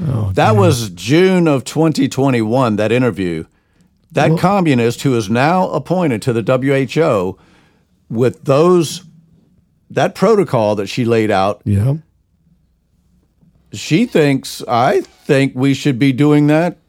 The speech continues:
Speaker 2: forever.
Speaker 1: No, no. <clears throat>
Speaker 2: But, but do you think she's gonna be abiding by that? The masking
Speaker 1: No.
Speaker 2: up, the, the locking down, the, the all, all of the, y-, y-, yeah. So basically,
Speaker 1: Maybe.
Speaker 2: but I doubt it very seriously.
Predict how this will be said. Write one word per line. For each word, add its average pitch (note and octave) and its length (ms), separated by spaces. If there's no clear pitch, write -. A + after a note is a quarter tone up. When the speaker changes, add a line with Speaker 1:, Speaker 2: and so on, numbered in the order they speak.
Speaker 2:
forever. G#3 640
Speaker 1:
No, B2+ 260
no. C3+ 320
<clears throat> - 0
Speaker 2:
But, C#3+ 460
but D#3 260
do E3+ 100
you E3+ 160
think F#3+ 260
she's F#3 260
gonna A3+ 160
be G#3 200
abiding F#3 440
by F#3+ 220
that? G#3 320
The C#3+ 80
masking C3 500
Speaker 1:
No. A2 60
Speaker 2:
up, G#2 260
the, B2 140
the A#2 240
locking C#3 460
down, C#3+ 360
the, A2 300
the A#2+ 240
all, C#3 280
all C3+ 380
of B2+ 60
the, C3 60
y-, B2+ 60
y-, A#2+ 440
yeah. C3+ 560
So C#3+ 180
basically, A#2 500
Speaker 1:
Maybe. G#2+ 300
Speaker 2:
but C3 440
I A#2 160
doubt F#2 320
it E2 40
very F#2 220
seriously. A2 500